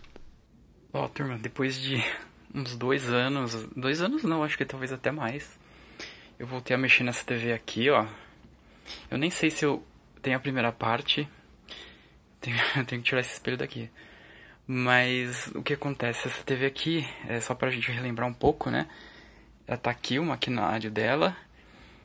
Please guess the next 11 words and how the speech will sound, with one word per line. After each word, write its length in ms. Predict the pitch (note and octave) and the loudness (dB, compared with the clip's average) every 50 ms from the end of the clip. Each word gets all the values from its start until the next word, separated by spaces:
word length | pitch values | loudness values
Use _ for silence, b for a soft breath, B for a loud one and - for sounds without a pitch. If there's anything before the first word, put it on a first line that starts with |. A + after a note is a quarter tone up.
| b - - - | b -20 -8 -4
Ela 520 | - A#2+ B2+ C3 C3+ C3+ C3+ C3 C3 B2+ | -2 0 4 4 6 6 6 4 4 4
tinha 180 | B2 - - D3+ | 4 2 2 2
problema 340 | D3 D#3+ D#3 E3 F3 F3+ F3+ | 2 0 0 2 2 2 2
no 40 | F3 | 2
vertical 500 | F3+ F3+ - - - - - C#3+ D#3+ - | 0 2 2 2 2 6 6 6 6 6
só, 380 | - - - D3+ D3 F3 F#3 F#3 | 4 2 2 2 2 2 2 0
agora 280 | F3 C#3+ C3 C3 C3+ | -2 -2 -2 -2 -4
eu 40 | C3 | -4
preciso 360 | - - - B2+ B2+ C3 B2+ | -6 -6 -6 -4 -4 -4 -4
ver, 260 | B2 A#2+ A#2+ C3+ D#3 | -4 -2 0 0 2
né? 180 | D#3+ D#3 D#3+ | 2 0 0